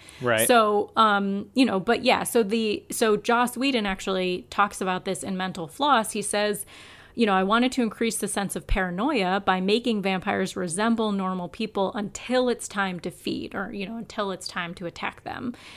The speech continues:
Speaker 2: And he said, "Stabbing normal looking people might send the wrong message." So, um,
Speaker 1: I gotcha.
Speaker 2: so that, that's kinda his, his
Speaker 1: Right. So he
Speaker 2: response.
Speaker 1: had to, he had to make 'em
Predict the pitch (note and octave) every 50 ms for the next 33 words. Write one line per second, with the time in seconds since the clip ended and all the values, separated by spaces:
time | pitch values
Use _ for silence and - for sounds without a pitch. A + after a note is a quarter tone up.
0 | - - - - - - A#3 A3 G3+ G3 B3 A#3 - A#3 A3 G3+ - - - -
1 | B3+ D4+ E4 C#4+ C#4+ C4+ B3+ B3+ B3+ C4 B3+ B3 A#3+ A3+ G#3+ - G#3+ G3+ F#3 -
2 | G#3 G3+ G#3 G3+ G3 F#3 F3+ F#3 E3+ D#3+ - - G3 F3+ E3 E3+ E3+ E3+ E3+ F3
3 | G#3 - - - - - - A3 - - - - - - - - - - _ -
4 | - - _ - - - - - - - - - - - - - - - - B3+
5 | A#3+ A#3 A3+ A3 G#3+ G#3+ G#3 G3+ - - A3 A3 G#3+ G#3 G#3 C#3+ D3+ - - B2
6 | A#2 A2+ - A3 G#3+ A3 A3+ G#3+ - - - - A3 G3+ - - - A3 G#3 G3+
7 | G3 G3 F#3+ F#3 F#3 G3 F#3+ - G#3 G3 F#3 F3+ E3 - - - - - - -
8 | - - - - - - - - D#3+ D3+ C#3 B2+ F#3+ G#3+ F3+ D#3+ D3+ C#3+ D3+ G3
9 | G#3 G3 F#3 E3 C#3+ D3+ F3 F3 E3 D3+ D#3+ D3 B2+ G2 A#2+ - E3 D#3+ C#3+ C3+
10 | B2+ - C3 A#2+ B2+ A#2+ A2+ A2 G#2+ - A2 G2+ G#2 G#2